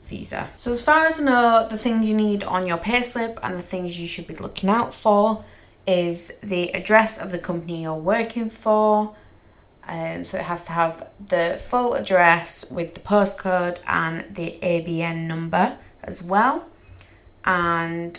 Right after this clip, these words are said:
um, the employment details, so how frequent your pay is, so fortnightly, and the dates of that. That's helpful just so they can see, you know, if you paid every week or every two weeks to work out your hours. The number of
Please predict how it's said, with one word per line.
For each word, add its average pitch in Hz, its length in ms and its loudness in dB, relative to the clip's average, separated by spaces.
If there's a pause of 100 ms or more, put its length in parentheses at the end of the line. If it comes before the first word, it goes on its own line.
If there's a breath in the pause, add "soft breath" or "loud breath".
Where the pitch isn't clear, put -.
(100)
um, 165 500 0
the 175 120 -2
employment 202 500 2
details, 160 760 -2
so 160 580 0 (360 loud breath)
how 170 720 4 (120)
frequent 170 480 -4
your - 140 -6
pay 175 440 0
is, 170 160 -2
so 151 140 -4
fortnightly, 156 840 -4
and 156 280 -6
the 156 60 -14
dates 170 440 -2
of 170 160 -14
that. 160 400 2 (520 loud breath)
That's - 300 6
helpful 175 400 2
just - 560 -8
so 165 240 -4
they 156 160 -6
can 160 140 -14
see, 156 340 -4
you - 180 -12
know, - 360 -8
if - 160 -16
you - 60 -20
paid - 220 -10
every 123 220 -10
week - 320 -14
or - 160 -12
every - 520 -12
two 208 220 -4
weeks - 480 -6 (120)
to - 140 -14
work 175 200 -10
out - 140 -10
your - 120 -10
hours. 170 480 -6 (540 loud breath)
The 196 120 -2
number 208 380 4
of 185 100 4